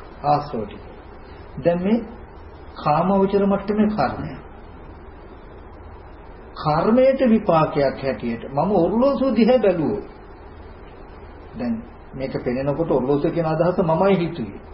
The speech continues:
බිත්තිය කියන අදහස මටයි හිතුනේ. මිනිසයා කියන අදහස මටයි හිතුනේ. දැන් ම-, මට මෙහෙම අදහසක් පහළ වුණා කියන එක දන්නේ නැතුව වස්තුව කියන්නේ පෙනෙන්නේ රූප සතා මාත්‍රයක්.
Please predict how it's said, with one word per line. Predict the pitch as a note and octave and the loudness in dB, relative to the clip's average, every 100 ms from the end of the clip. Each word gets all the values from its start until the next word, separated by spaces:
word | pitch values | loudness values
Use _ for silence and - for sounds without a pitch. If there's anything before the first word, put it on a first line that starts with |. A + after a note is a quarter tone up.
| - | -12
බිත්තිය | D3+ C#3+ D3 - F3+ | -6 -4 -4 2 2
කියන | F#3 F#3 | 4 2
අදහස | F3+ F#3 F#3+ | 4 4 4
මටයි | F3+ D3 G3 E3 | 2 2 4 2
හිතුනේ. | B2 A2 G2+ - | 0 -6 -10 -10
මිනිසයා | C#3+ E3 F3+ F#3+ F#3 | -6 -4 0 2 2
කියන | G3 G3 | 0 0
අදහස | G#3 G#3+ | 0 0
මටයි | A#3 F3 - G3+ | 0 0 2 2
හිතුනේ. | C#3+ - - - - - - - - - - - - - - - - - - - - - - - - - - - | 2 -2 -6 -8 -12 -16 -18 -18 -18 -18 -18 -20 -20 -20 -20 -18 -18 -18 -18 -18 -18 -18 -18 -18 -20 -20 -20 -16
දැන් | D3 G3+ | 0 2
ම-, | E3+ C3+ D3 - | 2 2 0 -2
මට | D3 C3+ - A3+ | -2 -2 2 4
මෙහෙම | A3 G#3 A3 | 6 6 6
අදහසක් | G#3+ G#3+ F#3+ G#3 A3 - | 6 4 2 2 0 0
පහළ | G#3 F#3+ A3 G#3+ | 0 4 4 4
වුණා | G3+ F#3+ G#3 G#3+ | 4 6 6 4
කියන | A3 G#3+ | 4 4
එක | G#3+ | 4
දන්නේ | G#3+ D#3 E3 | 4 4 2
නැතුව | E3 D3 C3+ B2 G#2 | 2 0 0 -2 -4
වස්තුව | A#2+ B2 - - - E3+ | -4 -4 -4 -8 -2 -2
කියන්නේ | E3 E3+ E3 F3 D#3 | 0 0 -2 -2 -4
පෙනෙන්නේ | - C3 E3 E3+ C#3 | -2 -2 -2 -2 -4
රූප | A#2+ C#3 - D#3+ - | -4 -6 -6 -8 -10
සතා | D#3 D#3 - C#3 | -8 -2 0 0
මාත්‍රයක්. | C3 D#3+ G3 G#3 C3+ - | 2 0 0 0 -2 -4